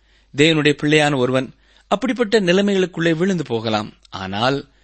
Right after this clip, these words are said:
அவன் நிச்சயமாக வெளியே எழுந்து வருவான். ஏனென்றால் அவன் பிதாவின் குமாரன். பிதாவை பின்பற்றவே அவன் எப்பொழுதும் விரும்புகிறான். பிதாவானவர் நீதிபரராயிருக்கிறார். அப்படிப்பட்ட ஒரு வாழ்க்கை வாழவே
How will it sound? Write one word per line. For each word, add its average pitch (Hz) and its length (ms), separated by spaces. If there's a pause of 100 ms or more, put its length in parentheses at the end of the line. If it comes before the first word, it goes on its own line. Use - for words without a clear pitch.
(240)
அவன் 127 220
நிச்சயமாக 185 640
வெளியே 151 400
எழுந்து 147 320
வருவான். 104 580 (440)
ஏனென்றால் 214 640
அவன் 123 360
பிதாவின் 156 440
குமாரன். 104 600 (760)
பிதாவை 240 500
பின்பற்றவே 175 580
அவன் 117 220
எப்பொழுதும் 151 480
விரும்புகிறான். 101 640 (680)
பிதாவானவர் 147 720 (340)
நீதிபரராயிருக்கிறார். 131 1200 (600)
அப்படிப்பட்ட 190 540
ஒரு 160 140
வாழ்க்கை 139 400
வாழவே 120 440